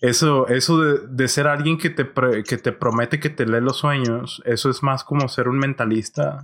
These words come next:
eso es más como, como ser un predicador de tele, vaya. Es más, porque en, en su tiempo mi familia y yo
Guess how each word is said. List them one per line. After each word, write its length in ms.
eso 200
es 120
más 200
como, 300
como 240
ser 180
un 80
predicador 540
de 100
tele, 340
vaya. 420
Es 180
más, 480
porque 300
en, 140
en 160
su 180
tiempo 480
mi 160
familia 560
y 80
yo 640